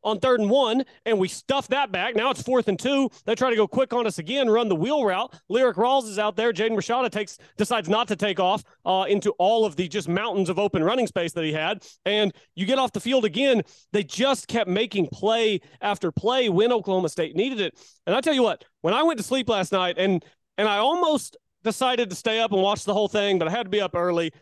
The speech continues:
I'm like, "No, I'll watch it in the morning." When I went to sleep last night and Oklahoma State was down fifteen to ten,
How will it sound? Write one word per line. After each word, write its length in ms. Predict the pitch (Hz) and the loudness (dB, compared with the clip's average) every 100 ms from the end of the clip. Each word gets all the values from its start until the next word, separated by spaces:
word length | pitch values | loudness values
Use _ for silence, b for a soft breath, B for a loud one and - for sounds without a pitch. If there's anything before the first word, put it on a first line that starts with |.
| _ | _
I'm 100 | 165 | -2
like, 140 | 170 170 | 0 2
"No, 260 | 196 180 175 | 0 0 0
I'll 120 | 170 | 0
watch 220 | 175 180 | 2 0
it 40 | 175 | -2
in 40 | |
the 60 | 170 | 0
morning." 300 | 151 139 123 b b | 2 0 -4 b b
When 120 | 190 | 2
I 40 | 330 | 4
went 120 | 403 | 2
to 60 | - | 0
sleep 180 | 269 | -2
last 180 | 262 247 | 0 -2
night 120 | 247 | -2
and 80 | 247 | -2
Oklahoma 260 | 202 240 208 | 0 0 0
State 160 | 220 | -2
was 100 | 220 | -2
down 160 | 202 208 | 0 -2
fifteen 380 | - 226 240 240 | -2 -4 -2 -2
to 60 | |
ten, 360 | 175 180 214 | -2 0 2